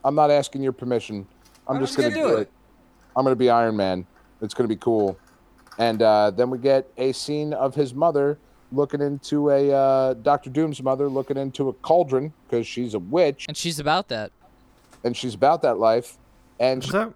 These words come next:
Speaker 3: Morgan Le Fay or is it someone else?
Speaker 1: No, it wa-, it was his mother.
Speaker 2: Uh, yeah.
Speaker 3: Okay.
Speaker 2: They, I think they said it. They said, "Your son."
Speaker 1: Yeah, there's, there's another voice talking, which may very well be Morgan Le Fay, uh, saying, you know, "Maybe your son has finally found his true calling."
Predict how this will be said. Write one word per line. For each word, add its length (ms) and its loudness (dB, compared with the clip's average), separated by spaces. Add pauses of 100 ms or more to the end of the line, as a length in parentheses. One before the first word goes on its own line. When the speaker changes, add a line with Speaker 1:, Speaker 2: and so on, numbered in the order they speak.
(100)
Speaker 3:
Morgan 420 -2
Le 80 -6
Fay 340 -4
or 100 -2
is 120 -8
it 60 -12
someone 300 -6
else? 280 -10 (840)
Speaker 1:
No, 280 4
it 40 4
wa-, 80 2 (100)
it 20 4
was 140 0
his 140 -4
mother. 260 -2 (260)
Speaker 2:
Uh, 40 -6
yeah. 320 -2
Speaker 3:
Okay. 220 -2
Speaker 2:
They, 220 -2
I 80 -4
think 180 -8
they 100 -4
said 300 -6
it. 120 -12 (180)
They 180 -6
said, 340 -8 (160)
"Your 180 -8
son." 460 -10 (600)
Speaker 1:
Yeah, 160 6
there's, 300 2
there's 240 4
another 300 2
voice 380 0
talking, 500 0 (280)
which 220 0
may 180 2
very 260 2
well 280 0
be 280 -4
Morgan 360 -2
Le 80 -6
Fay, 340 0 (340)
uh, 220 4
saying, 600 -2
you 140 -4
know, 320 2
"Maybe 240 0
your 120 0
son 300 0
has 160 -6
finally 480 -2
found 320 -2
his 140 -6
true 200 -10
calling." 440 -2